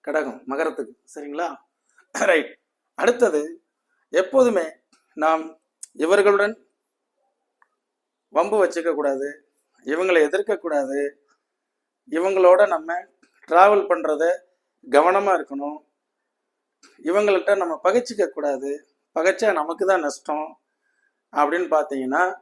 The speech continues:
அவங்க யார் அப்படின்னா, அவங்களுக்கு சிம்ம லக்னம் அல்லது சிம்ம ராசி.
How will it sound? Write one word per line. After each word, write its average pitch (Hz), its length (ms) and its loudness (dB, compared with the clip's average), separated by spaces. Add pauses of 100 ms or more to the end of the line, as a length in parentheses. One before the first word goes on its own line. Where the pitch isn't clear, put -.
(460)
அவங்க 156 240 -4
யார் 147 280 6 (240)
அப்படின்னா, 135 380 -6
அவங்களுக்கு 151 380 -6
சிம்ம 190 360 -6
லக்னம் 175 480 -4 (100)
அல்லது 165 300 -8
சிம்ம - 340 -8
ராசி. 131 320 -8